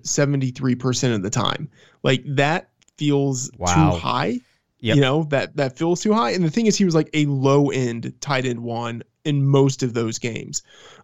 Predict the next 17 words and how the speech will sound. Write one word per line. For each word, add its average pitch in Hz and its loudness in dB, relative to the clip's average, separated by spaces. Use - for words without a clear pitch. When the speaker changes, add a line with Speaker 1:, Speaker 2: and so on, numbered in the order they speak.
Speaker 1:
Um, 135 2
but, 131 0
uh, 123 -4
I 143 -2
think 226 -4
he 196 0
has 175 2
a 156 2
pretty 165 -4
decent 147 -2
chance. 127 0
I'd 127 0
say, 202 2
like, 180 0
forty 196 4
percent, 220 2
maybe, 147 0